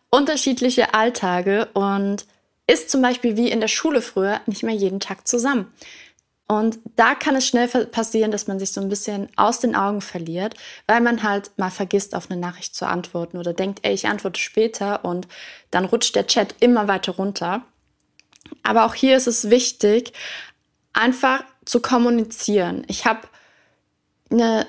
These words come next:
sehr aufregende Zeit dieses Jahr hinter mir gehabt, wo ich öfter mal nicht antworten konnte und dann es auch vergessen habe zu antworten. Und da habe ich meinen Freunden dann geschrieben, "Hey, pass auf,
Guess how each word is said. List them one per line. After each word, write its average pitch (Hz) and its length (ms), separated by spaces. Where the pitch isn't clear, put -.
sehr 208 400
aufregende 233 500
Zeit 262 360
dieses 196 240
Jahr 196 100
hinter 196 240
mir 190 160
gehabt, 208 460
wo 202 200
ich 202 380
öfter 285 680
mal 226 220
nicht 233 220
antworten 233 400
konnte 285 720
und 240 240
dann 220 280
es - 180
auch 220 140
vergessen 233 540
habe 180 180
zu - 120
antworten. 196 720
Und 240 380
da 277 180
habe 277 180
ich 254 140
meinen 220 180
Freunden 226 420
dann 220 160
geschrieben, 220 360
"Hey, 240 220
pass 247 200
auf, 240 280